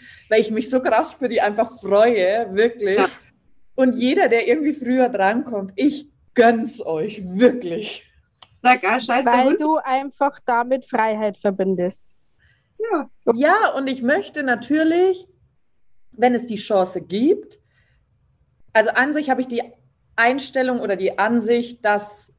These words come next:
Speaker 1: erst wenn alle ein Impfangebot bekommen haben, dann kannst du gewisse Regeln einführen.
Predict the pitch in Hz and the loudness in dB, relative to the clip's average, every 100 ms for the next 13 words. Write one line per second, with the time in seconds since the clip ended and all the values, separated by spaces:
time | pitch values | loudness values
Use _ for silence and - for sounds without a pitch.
0 | - 214 247 247 196 - 208 180 185 262 | 0 2 2 -2 -4 0 2 2 0 -6
1 | 262 185 180 185 180 - - 240 247 220 | -4 -4 -4 -4 -6 -6 0 2 2 0
2 | 202 196 196 185 208 202 190 180 185 170 | -2 -4 -2 0 -2 -2 -4 -4 -8 -4
3 | 180 180 175 175 170 160 156 156 - 156 | -4 -2 0 2 2 -2 -6 -10 -10 -10
4 | 143 | -12